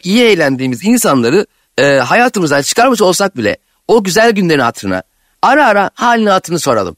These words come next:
Hatırlayalım. "Hatırlar mısın? Şu gün şöyle yapmıştık. Ne kadar mutluydun sen o gün." Ya da "Sen beni o gün ne kadar, nasıl yanımda olmuştun? Nasıl destek olmuştun bana? Teşekkür ederim bunun için. Evet şu an ko-, görüşmüyoruz ama, e, bunun da hala benim kalbimde olduğunu bil istedim."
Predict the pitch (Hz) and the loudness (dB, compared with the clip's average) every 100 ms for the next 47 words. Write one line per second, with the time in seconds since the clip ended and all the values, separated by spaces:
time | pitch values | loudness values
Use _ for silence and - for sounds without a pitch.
0 | _ - 240 269 254 160 117 - _ - | _ -4 -2 2 2 2 0 -6 _ -8
1 | 151 214 247 233 175 131 - _ - 165 | -2 2 2 2 0 -4 -8 _ -6 -2
2 | 170 156 170 160 139 117 123 120 143 156 | 0 0 2 2 0 -2 -8 -4 -2 0
3 | 139 139 113 117 110 107 98 90 - _ | 0 0 -2 -2 -2 -2 -2 -4 -10 _
4 | _ 107 127 135 - _ - 139 143 156 | _ -2 0 -2 -6 _ -2 0 2 2
5 | 151 147 151 147 147 156 160 151 143 127 | 2 2 0 0 -2 0 0 2 2 2
6 | 120 - 107 - _ 131 147 165 147 131 | 0 -2 -6 -8 _ -4 -2 -2 0 0
7 | 127 117 - 107 101 107 120 127 147 123 | 0 0 0 0 0 -2 -2 0 0 0
8 | 110 104 98 90 95 127 - 117 123 117 | 0 -2 -2 -2 0 0 0 -2 -2 -4
9 | 98 123 147 120 104 151 208 - _ _ | -2 0 0 0 -2 0 -2 -4 _ _
10 | _ 95 107 107 - _ 123 160 170 147 | _ -2 0 0 -4 _ 0 2 2 2
11 | 151 156 143 147 147 127 120 131 139 131 | 2 2 0 0 -2 0 0 0 0 0
12 | 127 131 123 143 131 113 107 | 0 -2 -2 -2 -4 -4 -6